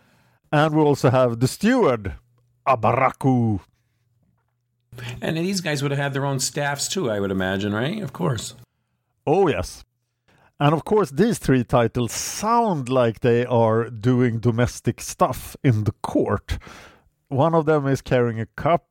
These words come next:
Speaker 1: another one is the steward, and then we have the herald. This is not at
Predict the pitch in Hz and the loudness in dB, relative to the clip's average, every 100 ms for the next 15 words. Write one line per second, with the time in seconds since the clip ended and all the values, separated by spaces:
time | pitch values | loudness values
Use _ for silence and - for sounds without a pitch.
0 | - 143 123 117 120 110 - - - - | -6 -2 0 2 2 0 -6 -12 -18 -14
1 | - 135 160 156 160 151 143 139 120 113 | -4 0 0 0 2 2 0 0 0 2
2 | 110 95 92 135 120 113 104 175 - - | 2 0 0 2 2 0 0 0 0 -6
3 | - 120 113 - - 120 - | -6 -2 -2 -4 -4 -2 -2